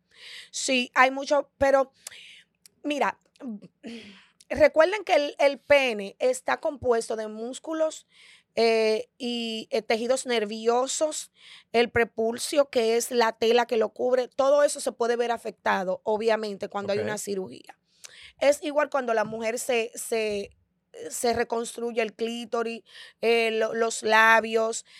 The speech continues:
Speaker 1: eh, vaginales, que se reconstruye su vulva, eh, puede correr el riesgo de que, claro que sí, que, que pueden haber, eh, daños, daños colaterales, mm, fatales. Pero,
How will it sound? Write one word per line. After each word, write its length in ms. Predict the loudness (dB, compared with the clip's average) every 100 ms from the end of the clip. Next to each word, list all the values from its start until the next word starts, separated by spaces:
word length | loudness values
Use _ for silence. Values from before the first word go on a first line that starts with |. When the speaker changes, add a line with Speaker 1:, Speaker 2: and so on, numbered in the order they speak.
| -20 -2
Speaker 1:
eh, 260 | 2 2 2
vaginales, 800 | 0 0 -4 -4 -4 -2 -4 -4
que 140 | -4
se 140 | -2
reconstruye 480 | -4 -4 -8 -4 -4
su 240 | -2 -4 -2
vulva, 680 | -2 -2 -2 0 0 0 -4 _ -20 -10 2
eh, 160 | 2
puede 320 | 4 4 4 4
correr 280 | 4 6 4
el 120 | 0
riesgo 600 | -4 -2 -2 -2 -4 -4
de 120 | -4
que, 140 | -6 -6
claro 500 | 0 8 10 10 6
que 120 | 0
sí, 320 | -4 -10 -18 _ -20 -20 _
que, 380 | 0 2 0 -2
que 140 | -4 -2
pueden 360 | 0 0 2
haber, 540 | 4 4 2 0 -2 -2
eh, 140 | -2 0
daños, 800 | 4 4 2 -8 -18 -18 -18 -20 -16
daños 500 | 0 2 4 2 0
colaterales, 640 | 2 2 2 2 0 -2 -8
mm, 460 | -12 -12 -12 -14 -16 -18 -18
fatales. 680 | -8 -6 4 4 4 -4 -12 -18 -18 -16 -18 -20 2
Pero, 760 | 6 8 8 6 6 2